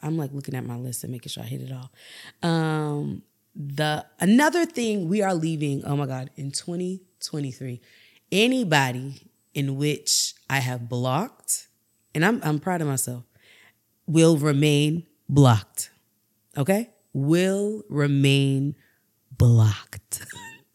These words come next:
Okay? I've gone through this thing of, like, going back and forth between, uh, blocking people, unblocking, unblocking. Nope, we're just not doing that.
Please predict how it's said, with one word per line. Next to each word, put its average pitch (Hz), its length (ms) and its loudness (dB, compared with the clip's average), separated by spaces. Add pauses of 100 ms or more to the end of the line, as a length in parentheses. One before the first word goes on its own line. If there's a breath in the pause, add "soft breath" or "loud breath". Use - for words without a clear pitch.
(180)
Okay? 185 300 6 (500 loud breath)
I've 202 300 2
gone 170 300 4
through 170 140 -2
this 151 200 -2
thing 156 300 -4
of, 143 140 -4
like, 135 440 -4
going 151 260 0
back 143 220 0
and 156 180 -6
forth 143 340 -2
between, 135 720 -4 (840 soft breath)
uh, 135 640 0 (640)
blocking 143 400 0
people, 131 280 -6
unblocking, 131 520 0
unblocking. 135 340 -2
Nope, 160 280 -2
we're 160 100 -2
just 196 180 -2
not 165 160 0
doing 131 280 -2
that. - 200 -14